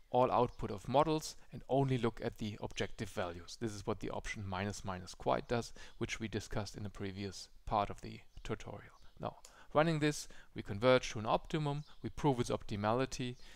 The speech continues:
and all in all, this is, well, it's not such a difficult example, it just takes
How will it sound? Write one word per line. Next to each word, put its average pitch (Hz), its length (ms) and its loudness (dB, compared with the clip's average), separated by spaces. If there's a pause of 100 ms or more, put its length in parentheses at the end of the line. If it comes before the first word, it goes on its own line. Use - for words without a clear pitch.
(180)
and 107 340 -2 (420)
all 110 180 8
in 107 100 0
all, 107 240 4
this 110 240 -2
is, - 380 -6
well, - 160 -6
it's - 160 0
not 220 160 6
such 135 240 2
a 104 60 -2
difficult 127 500 0
example, 110 420 -2
it 107 120 -2
just - 340 -6 (800)
takes 104 340 0